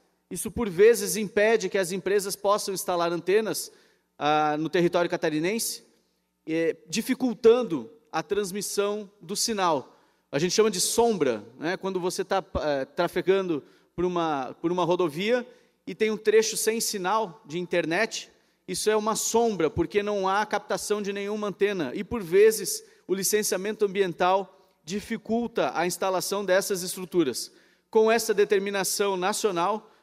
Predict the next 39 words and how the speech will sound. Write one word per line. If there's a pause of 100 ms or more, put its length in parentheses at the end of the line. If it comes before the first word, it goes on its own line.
(280)
é
preciso
que
os,
os
estados
se
regularizem
e,
portanto,
nós
estamos
trazendo
o
projeto
aqui
para
que
seja, (480)
é, (160)
abdicado
a
necessidade, (240)
né,
para
que
não
haja
mais
a
necessidade (320)
do
licenciamento
ambiental
para
as
antenas
de
celular.